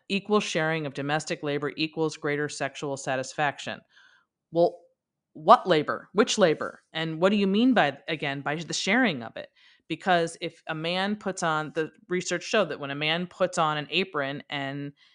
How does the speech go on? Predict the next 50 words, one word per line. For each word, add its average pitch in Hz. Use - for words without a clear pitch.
starts 165
doing 165
all 151
these 147
quote 165
unquote 151
women's 185
chores, 135
that's 170
not 175
as 170
sexually 156
appealing 208
to 269
a 247
woman 175
as 160
when 156
he 156
is 143
doing 143
more 139
quote 143
unquote 139
manly 127
chores. 156
Again, 160
we 151
don't 156
want 147
to 151
acknowledge 147
this 139
because 143
remember, 139
we're 147
supposed 135
to 117
be 139
interchangeable. 143
We're 135
the 127
same. 151
There's 143
no 139
such -
thing 294
as 277
sex 240
differences. 202